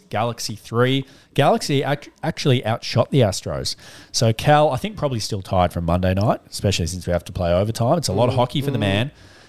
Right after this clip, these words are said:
Speaker 1: Uh, wasn't his best in this one, but he, he was certainly fantastic on Monday night. Uh,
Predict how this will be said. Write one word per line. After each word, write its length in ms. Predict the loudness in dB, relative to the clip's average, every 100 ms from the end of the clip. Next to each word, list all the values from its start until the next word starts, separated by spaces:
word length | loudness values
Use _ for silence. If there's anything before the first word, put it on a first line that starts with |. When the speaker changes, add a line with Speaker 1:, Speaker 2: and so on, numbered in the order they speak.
| _ 2
Speaker 1:
Uh, 240 | 2 2 0
wasn't 300 | -4 -4 0
his 260 | 2 2
best 400 | 2 2 2 0
in 160 | -4 -2
this 240 | 0 2
one, 220 | 2 0
but 80 | -2
he, 60 | -6
he 180 | -8 -8
was 100 | -4
certainly 300 | -2 -2 -4
fantastic 540 | -6 -6 -8 -10 -8
on 60 | -6
Monday 240 | -2 -2
night. 200 | 0 -2 -4 -14 -20 -20 _ -2
Uh, 180 | 0 0